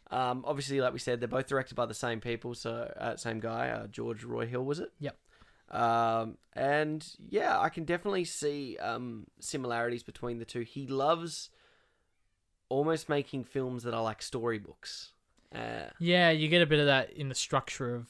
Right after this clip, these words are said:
Speaker 2: of this story as well.
Speaker 1: I mean, from everything from chapter headings
Speaker 2: Mm.
Speaker 1: to page peel transitions.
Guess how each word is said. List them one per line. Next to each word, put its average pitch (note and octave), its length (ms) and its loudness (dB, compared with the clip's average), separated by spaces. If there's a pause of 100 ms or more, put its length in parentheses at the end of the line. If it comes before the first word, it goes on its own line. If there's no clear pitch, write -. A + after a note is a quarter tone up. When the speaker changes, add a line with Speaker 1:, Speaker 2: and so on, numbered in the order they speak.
(100)
Speaker 2:
of A#2+ 220 -12
this B2 140 -12
story A#2 400 -8
as A#2+ 100 -12
well. A#2+ 260 -8
Speaker 1:
I D#3 60 0
mean, C3+ 180 -2
from A#2+ 200 -10
everything C#3+ 340 -4
from G3 240 -8
chapter C3 480 2
headings B2+ 680 0
Speaker 2:
Mm. A#2+ 80 -6
Speaker 1:
to A#2 240 -4 (120)
page B2 520 0
peel A#2+ 360 0
transitions. A#2+ 1300 -4